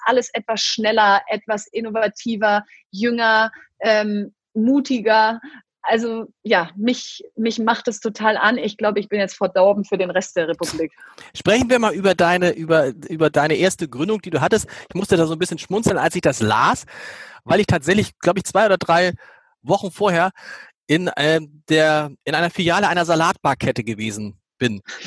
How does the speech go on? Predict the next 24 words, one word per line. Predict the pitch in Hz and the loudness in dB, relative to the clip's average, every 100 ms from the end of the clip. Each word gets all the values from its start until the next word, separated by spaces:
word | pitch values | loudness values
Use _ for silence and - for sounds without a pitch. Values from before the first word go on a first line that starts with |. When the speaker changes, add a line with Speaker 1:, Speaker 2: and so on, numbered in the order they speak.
| - | -2
Speaker 2:
die | 220 185 | 0 2
Speaker 1:
<laughs> | |
Speaker 2:
extrem | 180 - 202 262 240 | 0 -2 0 0 0
gut | 240 208 | -2 0
läuft | 233 240 - - - | 2 2 -2 -10 -6
in | - 147 | -2 0
Hamburg. | 165 160 147 - | 0 0 -2 0
Speaker 1:
Ja. | |
Speaker 2:
Vielleicht | 147 190 | 0 0
ist, | 160 170 - - - | -2 -4 -8 -18 -12
und | 175 | -10
du | 208 | -4
wolltest, | 190 220 247 - - - - - - _ - | 0 2 2 -2 -6 -18 -20 -20 -20 _ 0
ähm, | 165 185 190 180 - | 2 0 -4 -10 0
auch | 175 - | 0 0
so | - | -2
eine | 196 165 | -2 2
Salatbarkette | 156 151 208 - 175 - 180 151 | 2 2 0 0 0 0 -2 0
machen, | 190 180 | -2 -2
ist | 160 | -2
schon | |
ein | 185 | -2
bisschen | 185 175 | 0 0
her. | 180 226 | 2 0